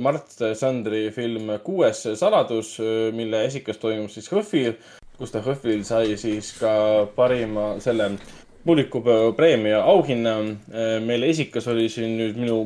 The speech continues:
puhkusenädalal, kui ma ei eksi, oli kol-, üheteistkümnendal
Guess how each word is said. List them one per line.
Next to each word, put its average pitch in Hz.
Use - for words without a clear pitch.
puhkusenädalal, 117
kui 113
ma 110
ei 113
eksi, -
oli 104
kol-, 120
üheteistkümnendal 117